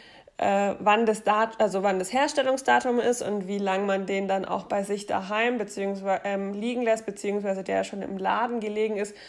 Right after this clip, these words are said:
wird der eben von cremiger bis eben fester. Also man sieht, da arbeiten die Milchsäurebakterien beziehungsweise, beziehungsweise der Reifeprozess innerhalb vom Käse geht dann eben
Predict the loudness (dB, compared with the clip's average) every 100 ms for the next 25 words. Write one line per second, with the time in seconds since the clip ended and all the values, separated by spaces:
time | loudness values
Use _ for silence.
0 | -20 -10 2 2 4 6 6 4 2 2
1 | 2 -2 -4 -12 -20 _ -20 -4 0 2
2 | 0 -2 -6 -2 2 4 4 6 6 6
3 | 4 0 -2 -4 -4 -2 0 -4 -2 0
4 | 0 2 4 6 4 -2 -20 -8 -6 -4
5 | -2 -2 -2 -2 -4 -4 -4 -2 -2 -4
6 | 0 0 0 -2 -4 -4 -4 -4 -2 -2
7 | -2 -2 -2 0 -2 -4 -4 -8 -4 -2
8 | -2 -2 -6 -6 -4 -4 -4 -10 -12 -14
9 | -14 -14 -10 -10 -6 -4 -2 -4 -4 -6
10 | -6 -2 2 4 4 2 0 0 -6 -2
11 | 0 0 -2 -4 -4 -2 -2 -4 -6 -10
12 | -6 -2 0 0 -6 -6 -20 -20 -16 -6
13 | -4 0 -2 -2 -4 -2 -4